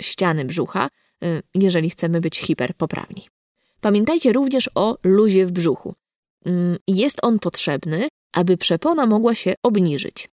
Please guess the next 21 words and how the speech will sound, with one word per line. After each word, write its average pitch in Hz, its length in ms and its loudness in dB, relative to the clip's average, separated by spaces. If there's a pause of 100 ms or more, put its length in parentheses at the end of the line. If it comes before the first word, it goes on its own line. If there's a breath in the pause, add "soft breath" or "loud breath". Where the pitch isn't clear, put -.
(220)
aby 180 180 2
powietrze 208 500 0
dotarło 190 600 0
do 175 140 0
dolnych 170 420 0
części 151 380 -4
płuc. - 420 -2 (460)
Czyli 220 360 2 (260 soft breath)
nie 226 220 2
wciągamy 240 560 2
brzucha 185 360 0
w - 60 -12
czasie 160 460 -4 (240)
wdechu. 170 520 -2 (600)
Jeśli 269 420 2
blokujemy 220 600 2
głęboki 208 500 2
oddech, 214 440 0
to 190 380 0
zaciskamy 180 640 0
krtań, 165 500 -4